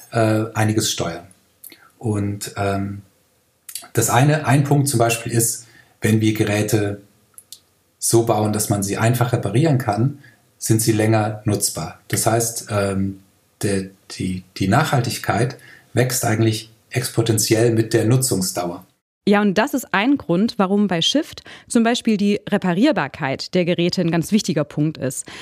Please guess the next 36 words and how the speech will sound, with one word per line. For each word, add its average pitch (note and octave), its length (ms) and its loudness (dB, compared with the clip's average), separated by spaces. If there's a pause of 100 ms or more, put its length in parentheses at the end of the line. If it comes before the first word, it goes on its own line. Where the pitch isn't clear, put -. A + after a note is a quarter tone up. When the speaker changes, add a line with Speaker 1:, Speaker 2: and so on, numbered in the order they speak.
(240)
Speaker 2:
Wenn's G3 240 2
aber G3 260 0
um F3+ 160 2
Rohstoffe B3 600 0
und G#3+ 200 0
deren E3+ 200 0
Beschaffung G3+ 480 2
geht, C#4 340 0
wird A#3 160 0
die A3+ 100 2
Herausforderung G3+ 760 0
größer. G3 540 0 (440)
Ein A3+ 160 2
Beispiel: G3+ 640 0 (500)
Einer A#3+ 240 2
der G#3 160 0
wichtigen, B3 400 0
aber G3+ 260 -2
auch F#3+ 220 -4
problematischen G3 800 0
Rohstoffe F#3+ 680 0
bei F3 100 0
der F3 120 -2
Herstellung F3 560 -2
ist - 260 -6
Coltan. E3+ 720 -2 (320)
Das F#3+ 160 0
ist G#3+ 160 -4
ein F3 140 -2
Erz, A3+ 420 -2
aus G3+ 240 -2
dem A#3 220 0
dann A3+ 160 0
wiederum G#3 280 0
das G3 180 -4
Metall F#3 480 -4